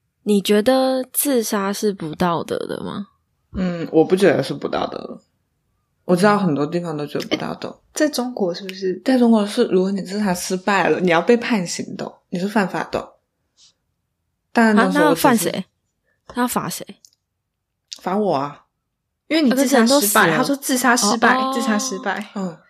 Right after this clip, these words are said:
Speaker 2: 如果我没有死掉的话，那我就是犯法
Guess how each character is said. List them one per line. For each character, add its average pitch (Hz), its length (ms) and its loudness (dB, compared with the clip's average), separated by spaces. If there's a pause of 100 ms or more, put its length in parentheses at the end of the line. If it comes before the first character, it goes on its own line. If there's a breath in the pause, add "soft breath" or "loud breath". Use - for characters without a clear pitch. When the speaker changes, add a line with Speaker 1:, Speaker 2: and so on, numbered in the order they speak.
(100)
Speaker 2:
如 208 100 -2
果 240 80 4
我 226 160 6
没 170 140 0
有 196 320 0 (380)
死 - 240 -10
掉 180 280 4
的 151 120 -2
话， 165 460 -8
那 190 140 -2
我 - 460 4
就 - 160 -2
是 165 140 -8
犯 170 200 -2
法 - 120 -8